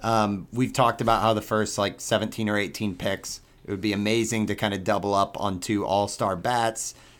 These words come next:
And then, you know, after that is when pitchers tend to go. But it's such a glob of aces, which is crazy to say. We've never said it in years past, but it really is that now I kind of look at that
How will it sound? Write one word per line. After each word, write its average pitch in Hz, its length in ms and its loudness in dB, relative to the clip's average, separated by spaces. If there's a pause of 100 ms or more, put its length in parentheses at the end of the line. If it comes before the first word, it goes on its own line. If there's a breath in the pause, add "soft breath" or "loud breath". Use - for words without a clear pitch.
(140 soft breath)
And 107 200 2
then, 104 440 2 (400 soft breath)
you 110 100 -2
know, 101 180 2
after 110 380 0
that 113 460 2 (460)
is 110 200 -2
when 104 240 -2
pitchers 110 400 -2
tend 131 320 2
to 117 100 -4
go. 101 560 0 (440 soft breath)
But 110 120 2
it's - 160 -2
such 147 440 0
a 117 100 2
glob 104 800 4
of 98 500 0 (340)
aces, 90 600 -4
which 104 220 -2
is 90 100 -6
crazy 107 420 0
to 90 100 -8
say. 101 340 0
We've 92 200 -6
never 107 260 2
said 104 220 -2
it 98 60 -4
in 80 80 -8
years 98 260 -4
past, 120 460 -2 (240 soft breath)
but 113 100 -2
it 107 80 -2
really 127 320 4
is 104 240 0
that 110 140 -2
now 120 220 4
I 120 80 4
kind 110 200 -2
of 95 140 -4
look 107 280 -2
at 113 120 -4
that 95 320 -2